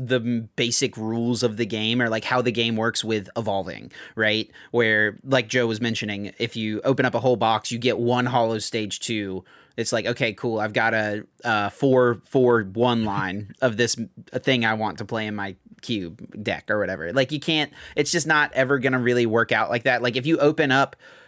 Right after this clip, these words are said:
Speaker 1: um, I mean, and maybe it could work out if they, like, seeded it a little more heavily towards the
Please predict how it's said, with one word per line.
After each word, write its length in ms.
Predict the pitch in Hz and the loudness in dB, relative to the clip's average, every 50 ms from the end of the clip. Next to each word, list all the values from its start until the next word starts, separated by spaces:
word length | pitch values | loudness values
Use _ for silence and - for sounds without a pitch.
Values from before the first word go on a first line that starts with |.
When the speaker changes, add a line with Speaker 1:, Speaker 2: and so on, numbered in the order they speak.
| _ _ - | _ _ -4
Speaker 1:
um, 580 | 123 123 117 113 113 110 110 107 107 110 120 - _ _ - | -2 0 0 0 -2 -2 -4 -6 -6 -8 -10 -12 _ _ 0
I 80 | 190 | 2
mean, 160 | 226 247 254 | 2 2 2
and 180 | 240 247 240 226 | 2 2 2 2
maybe 280 | 226 240 247 233 240 233 | 2 0 0 2 2 4
it 260 | 208 190 - - - | 4 2 2 -2 -12
could 380 | - - 190 202 208 214 202 | -6 2 4 6 6 6 6
work 280 | 202 196 220 208 202 208 | 4 4 4 4 4 4
out 240 | 196 190 185 180 - | 4 4 4 2 0
if 140 | 147 135 - | -2 -2 2
they, 140 | 151 139 135 | 2 4 4
like, 220 | 127 113 107 - | 4 2 0 0
seeded 420 | - - - - 156 147 143 143 143 | 0 0 0 2 2 2 2 2 2
it 100 | 139 131 | 4 4
a 40 | |
little 180 | 131 131 123 123 | 4 4 2 2
more 160 | 120 117 113 | 2 2 0
heavily 460 | - - 151 147 151 156 156 156 143 | 2 2 2 2 4 4 4 4 2
towards 460 | - - 147 147 143 147 151 139 131 135 | 2 2 2 4 4 4 2 0 0 0
the 340 | 147 151 147 147 143 139 | 2 4 4 4 4 2